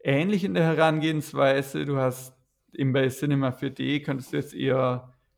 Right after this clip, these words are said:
ja, organische Strukturen modellieren, so dieses Sculpting, das heißt wirklich,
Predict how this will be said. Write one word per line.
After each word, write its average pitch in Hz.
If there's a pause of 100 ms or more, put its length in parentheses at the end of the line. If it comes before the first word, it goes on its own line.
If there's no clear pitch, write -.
(120)
ja, 120
organische 131
Strukturen 139
modellieren, 131
so 131
dieses 127 (120)
Sculpting, 131
das 123
heißt 120
wirklich, 139